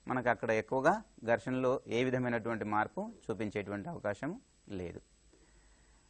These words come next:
ఇకపోతే ఘర్షణపై అభిలంబ బల ప్రభావం, నార్మల్ ఫోర్స్. ఈ అభిలంబ బల ప్రభావం అనేటువంటిది, అభిలంబ బలం అనేటువంటిది ముందే చెప్పుకున్నాం మనం. అభిలంబ బలం ఏంటిది?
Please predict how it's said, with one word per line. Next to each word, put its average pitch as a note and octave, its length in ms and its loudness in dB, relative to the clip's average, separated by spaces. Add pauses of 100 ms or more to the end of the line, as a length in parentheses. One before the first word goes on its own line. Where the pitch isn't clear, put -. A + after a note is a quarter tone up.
(160)
ఇకపోతే F#3 680 8
ఘర్షణపై E3 720 6
అభిలంబ F3+ 460 8
బల E3 200 10
ప్రభావం, G#2+ 640 4 (640)
నార్మల్ D3 520 10
ఫోర్స్. - 600 -4 (760)
ఈ D#3+ 160 0
అభిలంబ G3+ 380 6
బల D#3+ 280 6
ప్రభావం C#3 520 6
అనేటువంటిది, G2+ 640 0
అభిలంబ E3 360 6
బలం D3+ 280 6
అనేటువంటిది D3 460 0
ముందే D3+ 420 2
చెప్పుకున్నాం A#2+ 420 -2
మనం. - 100 -10 (260)
అభిలంబ D#3 320 4
బలం D3 260 2
ఏంటిది? C3+ 460 -2